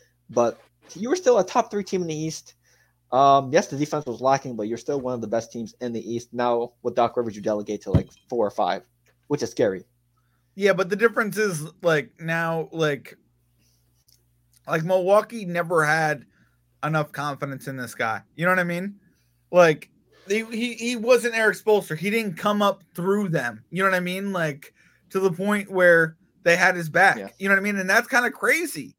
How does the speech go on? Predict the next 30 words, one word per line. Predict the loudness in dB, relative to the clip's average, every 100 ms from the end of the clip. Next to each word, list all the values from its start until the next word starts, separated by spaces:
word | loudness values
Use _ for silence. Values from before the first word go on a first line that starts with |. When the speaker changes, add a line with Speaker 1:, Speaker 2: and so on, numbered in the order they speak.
| -4
Speaker 2:
You | 0
know |
what | 0
I |
mean? | 0 -4 -8 -14 _ _ _ _ _ _ _ _ _ _ _ _ -4
It's | -4 0
crazy | 4 4 4
to | 0
look | 0 2 6
back, | 8 6 2
and | -6 0
Pat | 4 4 4
Riley | 2 2 0 -4
Speaker 1:
Right. | -8 _ _
Speaker 2:
really | 2 4 4 -4 -14 -2
tells | 0 0 -2
LeBron, | 0 0 0 -2
"Nah, | -2 -2 -2 -6 _ _ _
no, | -8 -6
it's | -4 -6
okay. | -4 -4 -4 -8 -10
You | 0
got | 2
Eric | 2 -2
Spoelstra." | -6 -10 -10 -18 -20 _ -6
You | 0
know |
what | 2
I | 0
mean? | -4 -8